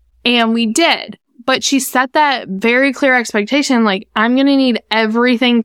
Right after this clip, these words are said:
from you by this date. Like, you have to be willing to do that." So you may get a client with unrealistic deadlines and you just have to tell them, "Okay, if you want this, we can do it, but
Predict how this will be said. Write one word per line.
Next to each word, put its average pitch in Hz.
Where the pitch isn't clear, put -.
from 226
you 302
by 220
this 220
date. 170
Like, 220
you 214
have -
to 202
be 220
willing 202
to 185
do 208
that." -
So 240
you 277
may 294
get 320
a 320
client 247
with 226
unrealistic 226
deadlines 254
and 240
you 240
just 254
have 254
to 254
tell 220
them, 226
"Okay, 220
if 208
you 233
want 302
this, 233
we 220
can 202
do 254
it, 214
but 226